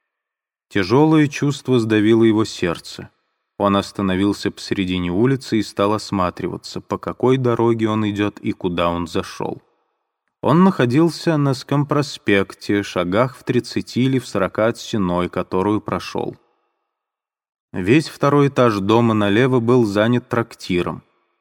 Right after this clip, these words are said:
Все окна были отворены настежь. Трактир, судя по двигавшимся фигурам в окнах, был набит битком. В зале разливались песенники, звенели кларнет, скрипка и гремел турецкий барабан.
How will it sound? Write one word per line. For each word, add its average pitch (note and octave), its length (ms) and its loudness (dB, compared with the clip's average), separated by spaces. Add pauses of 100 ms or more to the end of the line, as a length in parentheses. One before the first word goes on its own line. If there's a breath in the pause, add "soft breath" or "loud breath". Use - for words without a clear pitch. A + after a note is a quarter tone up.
(200)
Все - 220 0
окна A2+ 320 2
были G#2+ 200 4
отворены G2 500 0
настежь. G2 580 -2 (320)
Трактир, D#3+ 460 2
судя C#3+ 420 0
по B2 160 0
двигавшимся A#2+ 720 -2
фигурам A2 480 0
в G#2 60 2
окнах, C#3+ 380 0
был A#2 220 4
набит B2+ 380 0
битком. A#2+ 680 0 (480)
В F#2+ 140 -2
зале C3 400 2
разливались G#2+ 720 0
песенники, B2+ 1000 0
звенели G2 540 0
кларнет, F#2+ 720 -2
скрипка A#2+ 580 -2
и G#2+ 60 2
гремел G2 360 0
турецкий A2+ 520 -2
барабан. G2 580 -2